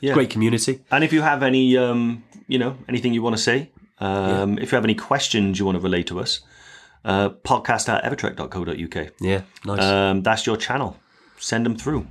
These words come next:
Speaker 1: and we'll, uh, hopefully we'll even answer them, um,
Speaker 2: On the next
Speaker 1: on,
Speaker 2: one.
Speaker 1: on, on the next one, yeah.
Speaker 2: Yeah, let's do that.
Speaker 1: So that'd be great. Get some, get some engagement going, shall we? Let's see.
Speaker 2: Yeah. It is kind of weird, isn't it? 'Cause ultimately we're doing a podcast and it's just me and you.
Speaker 1: Yeah.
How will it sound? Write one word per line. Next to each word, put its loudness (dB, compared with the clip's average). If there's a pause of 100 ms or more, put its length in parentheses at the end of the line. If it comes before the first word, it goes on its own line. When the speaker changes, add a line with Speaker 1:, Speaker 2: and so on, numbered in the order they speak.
Speaker 1:
and 4
we'll, 4
uh, 4
hopefully 0
we'll 2
even -2
answer -6
them, -4
um, -4
Speaker 2:
On -2
the -2
next -2
Speaker 1:
on, -4
Speaker 2:
one. 0
Speaker 1:
on, -6
on -2
the -2
next -6
one, -4
yeah. -4 (160)
Speaker 2:
Yeah, 2
let's -2
do -2
that. -4
Speaker 1:
So -2
that'd 2
be 0
great. -2 (400)
Get -2
some, 2
get 0
some 0
engagement 0
going, -2
shall -4
we? -2 (120)
Let's -6
see. 0
Speaker 2:
Yeah. 0 (200)
It 2
is 2
kind 2
of 0
weird, 2
isn't 0
it? -2
'Cause -2
ultimately 0
we're -2
doing -2
a -6
podcast -6
and -8
it's -10
just -10
me -8
and -8
you. -8 (100)
Speaker 1:
Yeah. -4